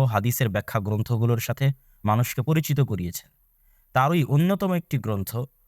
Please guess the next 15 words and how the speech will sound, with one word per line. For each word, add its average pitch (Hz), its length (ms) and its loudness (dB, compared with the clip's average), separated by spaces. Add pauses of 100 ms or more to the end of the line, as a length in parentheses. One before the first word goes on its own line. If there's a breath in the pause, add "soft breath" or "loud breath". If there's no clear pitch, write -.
(200)
যা 110 200 2
মূলত 143 280 4
হাদিস 139 480 2
এবং 139 200 4
সুন্নাহর 156 460 4
ফিকহকে - 520 -4
মানুষের 131 400 2
মাঝে 131 280 4
ছড়িয়ে 123 340 2
দিতে 127 240 -2
এবং 113 200 -2
ফুটিয়ে 165 300 0
তুলতে 135 280 4
সহযোগিতা 113 520 0
করবে, 135 280 2